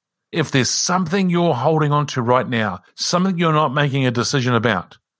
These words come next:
I'm gonna encourage you now to go ahead, have courage, be bold, think about what you want. See, that's something that actually a lot of leaders don't do. They don't take time out to think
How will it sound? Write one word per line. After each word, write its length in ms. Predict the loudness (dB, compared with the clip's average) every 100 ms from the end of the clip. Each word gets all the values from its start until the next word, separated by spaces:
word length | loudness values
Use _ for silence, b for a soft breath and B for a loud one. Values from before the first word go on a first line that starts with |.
| _
I'm 140 | -4 0
gonna 160 | 0
encourage 580 | 0 -2 0 2 0 -2
you 120 | -2
now 360 | 0 -2 -2 -6 _ _
to 100 | -8
go 300 | 0 0 0
ahead, 500 | -4 -4 -4 -4 -8 _
have 240 | -8 -8 -6
courage, 600 | 0 0 2 -2 -6 -12 _ _ _
be 120 | -4 -4
bold, 680 | -2 0 2 2 0 -4 -14 _
think 320 | -16 -4 -2 0
about 260 | 0 0
what 140 | 0 0
you 140 | 0
want. 400 | 2 2 0 -10 _ _
See, 140 | -4
that's 180 | -2 0
something 240 | 0 0 2
that 120 | 2
actually 280 | 0 0 2
a 40 |
lot 120 | 2
of 60 | 2
leaders 220 | 0 0
don't 240 | 0 0
do. 240 | 0 -2 -2 -4
They 80 | -2
don't 160 | 0
take 200 | -2 -4
time 260 | 0 2 2
out 160 | -2
to 100 | -6
think 460 | -12 -2 0 0